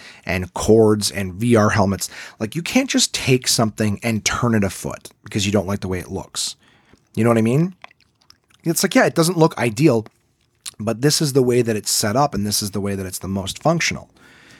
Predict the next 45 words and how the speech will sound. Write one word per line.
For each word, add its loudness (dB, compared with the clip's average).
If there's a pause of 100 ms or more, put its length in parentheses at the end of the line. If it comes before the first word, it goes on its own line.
(120)
You -4
know, -2
I'm -8
sorry 4
that 0
you -4
come 0
in 0
here 2
with, 2
like, -2
like -2
you're 2
an 0
interior 2
designer 2
and -2
just -4
look -2
at -8
something 0
and -2
go, -16
"Ugh, -2
I -2
don't 0
like 0
how 2
it -2
looks. -4
Can -6
you 2
make 0
it -6
look -12
like -8
this?" -4 (760)
I 2
think 0
that's, 2 (140)
that's 2
what 2
bothers 4
me. -8
So, -6